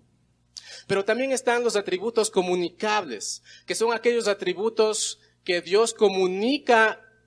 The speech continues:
a quien Él quiere y que da a los que a Él le parece. Y la fidelidad es un atributo comunicable que Dios comunica al creyente. La fidelidad es un atributo que Dios tiene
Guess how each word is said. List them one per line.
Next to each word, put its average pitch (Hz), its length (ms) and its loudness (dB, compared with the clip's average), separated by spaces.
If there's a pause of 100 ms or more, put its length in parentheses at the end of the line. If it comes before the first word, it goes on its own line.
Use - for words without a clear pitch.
(140)
a 160 180 -4
quien 175 240 -4
Él 214 180 -2
quiere 185 640 -4 (240)
y 175 140 -6
que 170 200 -2
da 214 360 2
a 170 280 -4
los 160 220 0
que 156 100 -2
a 156 140 2
Él 185 80 -2
le 180 80 -2
parece. 151 640 -6 (380)
Y 135 120 -12
la 131 120 -8
fidelidad 131 920 -6 (100)
es 147 140 -8
un 170 120 -10
atributo 151 540 -8
comunicable 147 1000 -6 (400)
que 139 120 -6
Dios 147 200 -4
comunica 135 840 -6
al 120 240 -10
creyente. 117 680 -8 (240)
La 131 140 -2
fidelidad 156 680 -6
es 180 160 -8
un 185 120 -10
atributo 180 580 -8
que 143 120 -6
Dios 196 240 -4
tiene 220 480 -6